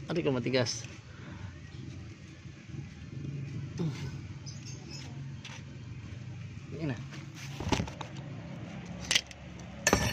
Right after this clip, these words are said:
Wala na. So ngayon, ang gagawin mo na lang ay patatagasin mo yan.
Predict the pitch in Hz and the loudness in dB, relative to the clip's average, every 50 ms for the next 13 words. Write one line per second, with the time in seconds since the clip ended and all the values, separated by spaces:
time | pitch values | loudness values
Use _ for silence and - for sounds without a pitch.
0 | - - - - - - - - - - - - - - - - - - - - | 4 4 6 6 6 6 4 0 -2 -4 -6 -6 -6 -6 -6 -6 -6 -4 -4 -4
1 | - - - - - - - - - - - - - - - - - 113 117 120 | -2 0 0 0 0 0 0 0 2 2 2 2 4 4 6 8 10 10 12 12
2 | 120 120 117 107 98 - - - - - - 110 117 123 127 135 127 127 131 131 | 12 10 8 6 4 2 -2 -4 -4 -2 0 2 4 6 8 8 8 8 8 8
3 | 127 127 127 131 131 131 135 135 135 139 131 123 117 117 92 107 123 123 131 131 | 8 8 8 8 8 8 6 6 6 6 6 6 6 4 4 4 6 8 8 8
4 | 135 135 143 156 147 - - - - - - - - - - - - - - - | 8 6 6 4 0 -2 -4 -6 -6 -6 -6 -6 -6 -6 -6 -6 -6 -6 -6 0
5 | - 113 113 113 113 107 117 113 113 113 113 110 - 120 113 113 113 117 117 117 | 2 4 6 6 6 4 4 4 6 6 6 6 6 4 4 6 6 6 6 6
6 | 107 | 6